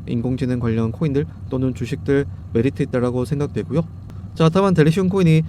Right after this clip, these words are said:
고점 찍고 나서 마이너스 삼십 프로 이상 하락한 채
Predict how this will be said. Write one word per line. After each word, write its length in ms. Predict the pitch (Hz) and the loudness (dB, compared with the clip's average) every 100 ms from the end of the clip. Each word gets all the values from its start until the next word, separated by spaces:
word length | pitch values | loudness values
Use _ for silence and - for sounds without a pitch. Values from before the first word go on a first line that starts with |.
| - - | -4 -6
고점 320 | 113 170 175 | -4 0 0
찍고 220 | 190 185 | 0 0
나서 300 | 160 151 143 | 0 2 0
마이너스 640 | 120 104 127 131 - 147 143 - - - - | 0 0 -2 -4 -2 0 0 -4 -16 -16 -8
삼십 360 | 190 185 190 | -4 0 -2
프로 220 | - 160 | 0 2
이상 300 | 123 131 127 - - - - - - - - | 2 2 0 -4 -12 -14 -14 -14 -14 -10 -2
하락한 300 | 165 180 175 | -2 0 2
채 200 | 170 | 2